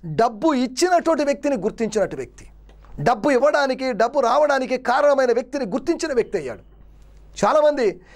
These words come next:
ఈ రోజుల్లో ఆశీర్వాదాల వెంట వెళ్తున్నారు కానీ ఆశీర్వదించే దేవుణ్ణి ఆరాధించలేకపోతున్నారు. ఆశీర్వాదాలు మంచివే, ఆశీర్వాదాలు చెడ్డమని చెప్పడం లేదు,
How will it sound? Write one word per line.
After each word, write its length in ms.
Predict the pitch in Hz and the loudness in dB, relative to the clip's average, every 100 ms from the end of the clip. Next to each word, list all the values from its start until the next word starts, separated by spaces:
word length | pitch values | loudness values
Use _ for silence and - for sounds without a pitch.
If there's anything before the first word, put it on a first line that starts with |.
| - | -4
ఈ 60 | 208 | 2
రోజుల్లో 340 | 269 277 285 | 2 2 0
ఆశీర్వాదాల 880 | 240 226 277 311 320 311 311 320 320 | 0 0 0 0 2 2 2 4 2
వెంట 200 | 294 285 | 2 0
వెళ్తున్నారు 460 | 254 233 240 202 170 | -2 0 -2 -2 -2
కానీ 360 | 175 277 240 - - - | -6 -6 -10 -16 -20 -8
ఆశీర్వదించే 760 | 147 247 - 262 240 233 - 220 | -2 -2 0 0 0 0 0 0
దేవుణ్ణి 680 | 151 131 185 247 247 220 214 | 0 0 4 4 2 0 0
ఆరాధించలేకపోతున్నారు. 1300 | 185 196 208 196 185 185 160 - 143 - 123 104 - - - - - - | 2 2 2 0 -2 -2 -2 -2 -8 -8 -12 -16 -20 -20 -20 -20 -12 -2
ఆశీర్వాదాలు 560 | 202 240 285 285 302 285 | -2 2 2 4 2 2
మంచివే, 460 | 277 302 285 156 - - _ _ - - | 0 -2 -4 -4 -12 -20 _ _ -12 -4
ఆశీర్వాదాలు 420 | 175 254 269 285 269 | 0 2 2 2 2
చెడ్డమని 240 | 254 294 233 | 2 2 0
చెప్పడం 240 | 226 220 | -2 -2
లేదు, 220 | 185 156 | -4 -6